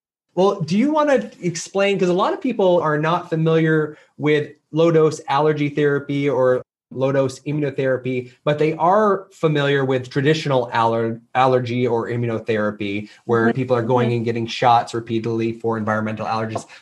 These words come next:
Speaker 1: What is the difference between those two, um, methods?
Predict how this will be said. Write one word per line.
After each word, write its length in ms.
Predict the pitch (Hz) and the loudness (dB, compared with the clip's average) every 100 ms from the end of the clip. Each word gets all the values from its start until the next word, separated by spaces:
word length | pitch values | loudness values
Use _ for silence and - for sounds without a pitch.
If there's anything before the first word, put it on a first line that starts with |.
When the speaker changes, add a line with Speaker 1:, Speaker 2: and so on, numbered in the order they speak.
| - | 2
Speaker 1:
What 120 | 254 | 2
is 180 | 254 202 | 2 0
the 100 | 165 | 0
difference 560 | 117 147 160 151 135 | 4 2 4 0 0
between 500 | - 123 - 131 123 | -4 -6 -2 -2 0
those 380 | 120 120 120 - | 2 2 0 -6
two, 560 | - 123 117 117 113 - | -6 -2 -2 -2 -2 -2
um, 380 | 113 107 104 107 | 0 0 -2 -2
methods? 540 | 117 - - - - | -4 -4 -10 -14 -20